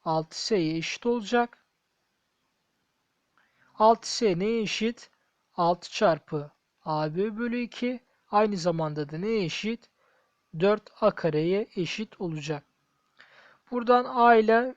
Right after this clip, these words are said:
bir tane A gitti. Kare gitmiş oldu. İki ile altıyı sadeleştirdim. Üç kaldı. Üç B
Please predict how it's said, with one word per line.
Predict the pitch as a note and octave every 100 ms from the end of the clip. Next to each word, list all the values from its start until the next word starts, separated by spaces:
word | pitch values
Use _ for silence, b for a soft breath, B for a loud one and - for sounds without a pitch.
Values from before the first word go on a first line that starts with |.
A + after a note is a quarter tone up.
| -
bir | A#3+
tane | A3 F3+ E3
A | F#3 G#3+
gitti. | G3 G#3 _ F#3 G#3 -
Kare | F#3+ E3
gitmiş | D#3 D#3+ A3 G#3
oldu. | A#3 A3+ G#3+ B3 A#3 _ _ _ _ _ _ _ _ _ -
İki | G3 C4
ile | B3
altıyı | A#3+ A3+ B3+
sadeleştirdim. | - A3+ G3+ G3 - - D3+ D3+ D3 D#3 _ -
Üç | G#3 -
kaldı. | - A#3 F#3 F3+ A#3+ B3 _ _ _ _ _ _ _ _ -
Üç | A#3+ - -
B | F3+ D#3 C#3+